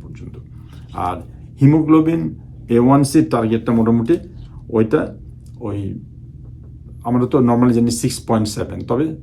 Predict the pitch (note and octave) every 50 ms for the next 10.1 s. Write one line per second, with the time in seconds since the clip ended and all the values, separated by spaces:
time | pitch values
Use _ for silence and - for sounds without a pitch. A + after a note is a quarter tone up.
0 | - - - - - C3+ C3 D3 C#3+ C#3+ C3+ A#2+ A2 G2+ F#2+ F2+ - - - G2+
1 | A2 A#2 A2+ A2+ B2 B2 B2+ A#2 A2+ A2 A2 A2+ A2+ A2+ A2 A2 - B2 A2+ A2+
2 | A#2+ G#2+ G2+ G#2 G#2+ A2 G#2+ G2+ G#2+ G2+ - G#2 - - A#2 B2 C3 A#2 A2 A2+
3 | A2+ A#2+ C#3+ C3 G#2+ G#2+ G#2+ B2 A2+ G#2+ G2 - - G#2+ G2+ G#2+ A2 A2+ A2+ A2
4 | A2 G#2+ G2+ G2+ G#2+ G#2 A2 A2+ A#2 A2 - - G2 G2 - E3 - - - -
5 | - - - - - - - - A#2 G#2+ F#2 - G#2+ F#2+ F#2+ F#2+ G2 F#2+ - -
6 | F#2+ F2+ F2 F2+ F2 E2+ - - - - - - - - - - - - - -
7 | - - - - - - - - - - - - - G2 F#2 F#2+ A#2+ B2 A#2 A2+
8 | A#2 A2+ A2 A2 A2 G#2 G#2+ G#2 G2+ - - A2 G#2 - - G2 G2+ G#2+ G#2+ -
9 | B2+ C3 D#3 F#3 - - - - - - G2+ F#2+ F#2+ F#2+ F#2 F2+ F2+ F2 - -
10 | -